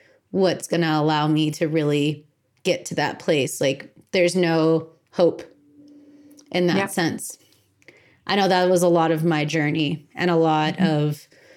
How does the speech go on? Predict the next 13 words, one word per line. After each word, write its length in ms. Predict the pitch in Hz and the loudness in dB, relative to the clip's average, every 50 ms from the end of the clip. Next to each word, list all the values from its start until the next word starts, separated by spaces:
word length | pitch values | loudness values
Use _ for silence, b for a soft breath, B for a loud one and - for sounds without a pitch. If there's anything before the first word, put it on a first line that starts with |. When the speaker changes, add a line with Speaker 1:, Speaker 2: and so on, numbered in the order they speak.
| b b b b b b - | b b b b b b -2
Speaker 1:
my 180 | 170 160 156 | 0 0 0
challenges. 840 | 156 - 196 170 160 165 160 165 160 151 160 147 147 147 156 - - - - | 0 0 -2 0 2 2 2 2 2 2 0 0 0 -2 -4 -6 -10 -10 -6
And 540 | - 160 147 143 143 147 151 151 - - - - _ _ _ - | -4 -2 0 0 2 0 0 -2 -4 -8 -14 -16 _ _ _ -2
like 260 | 180 175 165 170 - | 0 0 0 2 2
we 100 | 170 165 | 2 2
were 80 | 165 165 | 2 0
talking 420 | - - 165 165 - 180 165 160 | 0 -2 -4 -4 -2 -2 0 0
about 300 | 156 151 143 139 135 - | 0 0 -2 -2 -4 -4
before, 640 | - 147 - - - 175 165 156 143 143 151 147 - B B B B B B B B B B _ _ _ _ _ _ _ _ _ - - - 170 | -6 -8 -6 -2 0 2 2 2 2 0 -2 -4 -8 B B B B B B B B B B _ _ _ _ _ _ _ _ _ -14 -10 -4 -2
because 360 | 185 170 - 196 185 175 175 | 0 0 2 2 2 2 2
we're 100 | 185 180 | 2 2
all 260 | - 156 170 170 175 170 | 2 2 2 2 2 2
being 540 | 175 180 175 175 175 175 170 165 170 165 | 2 2 4 4 4 4 4 2 2 0